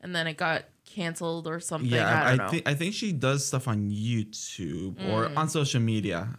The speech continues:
Speaker 2: I
Speaker 1: Yeah.
Speaker 2: think she still does things, but she's really funny. She, she reminds me a lot of, um, comedic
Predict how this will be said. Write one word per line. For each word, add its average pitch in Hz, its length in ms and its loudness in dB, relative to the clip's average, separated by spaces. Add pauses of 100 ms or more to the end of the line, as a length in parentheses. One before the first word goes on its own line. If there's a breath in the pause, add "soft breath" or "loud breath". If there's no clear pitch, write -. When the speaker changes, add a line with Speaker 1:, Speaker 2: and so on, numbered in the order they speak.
Speaker 2:
I - 80 -6
Speaker 1:
Yeah. 95 140 0
Speaker 2:
think 107 160 2
she 117 160 -2
still 113 240 0
does 101 340 -2
things, 101 440 -4 (420 soft breath)
but 135 100 0
she's 208 180 0
really 120 160 0
funny. 104 420 0
She, 160 280 0
she 180 160 0
reminds 139 540 4
me 123 120 4
a 117 80 4
lot 107 340 2
of, 104 440 0 (140)
um, 98 560 -2 (1200)
comedic 160 640 2